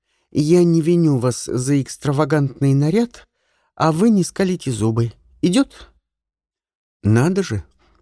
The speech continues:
Звук моего собственного голоса вдохнул жизнь не только в обстановку, но и в тело мисс Шип. Не скажу, чтобы она восстала из мертвых с готовностью Фло Мелроуз,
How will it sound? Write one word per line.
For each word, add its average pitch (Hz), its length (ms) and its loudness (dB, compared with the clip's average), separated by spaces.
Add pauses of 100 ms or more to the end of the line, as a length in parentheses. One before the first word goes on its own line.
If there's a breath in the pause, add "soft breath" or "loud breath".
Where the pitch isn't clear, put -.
(240)
Звук 139 460 2
моего 147 340 2
собственного 139 720 -2
голоса 160 560 -2
вдохнул 143 580 0
жизнь 123 380 -2
не 120 100 2
только 170 320 -4
в 123 60 -2
обстановку, 120 720 -2 (480)
но 160 320 4
и 180 140 2
в - 160 -16
тело 185 320 -2
мисс 165 320 0
Шип. - 580 -8 (480)
Не 190 160 2
скажу, 220 360 -2
чтобы 156 300 -2
она 151 200 2
восстала 135 640 -2
из 123 200 -2
мертвых 127 640 0
с 113 200 0
готовностью 127 680 -2
Фло - 360 -2
Мелроуз, 117 840 0